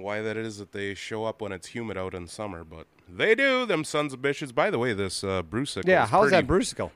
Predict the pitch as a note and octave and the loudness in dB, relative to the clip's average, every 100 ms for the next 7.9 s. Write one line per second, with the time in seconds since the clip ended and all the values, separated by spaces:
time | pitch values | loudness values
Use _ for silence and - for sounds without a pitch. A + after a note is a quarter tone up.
0 | - G2+ - D3 B2 A2+ A#2+ G2+ F2+ - | -4 -4 2 0 0 0 2 2 0 -6
1 | - A2 - A2 F#2 - - G#2+ G#2+ G#2+ | -6 -6 -4 -4 -4 -6 0 0 2 2
2 | G#2+ G#2 G2+ G#2+ G#2+ G#2+ F#2+ G2+ G#2+ B2+ | 2 0 0 0 0 -2 -2 -2 0 -2
3 | C#3 _ _ - - F2+ F2+ F2+ B2+ - | -6 _ _ -20 -10 -8 -6 -4 -6 -6
4 | - A#2 B2+ G#2+ F2 G#2 G2+ D3 G#3+ G#3 | 0 0 0 -6 -4 0 2 6 6 4
5 | E3+ C#3 E3 G#3+ D3 B2+ A2+ - G3 D4 | 2 6 6 6 2 2 2 0 2 4
6 | A#2+ F#2+ G2+ D#3+ G3+ D#3 C3 B2+ A#2+ A#2+ | 4 4 2 2 4 4 6 4 4 4
7 | A#2+ G2+ F#2 - B2+ F#3+ - - | 2 0 -2 0 2 2 -2 -10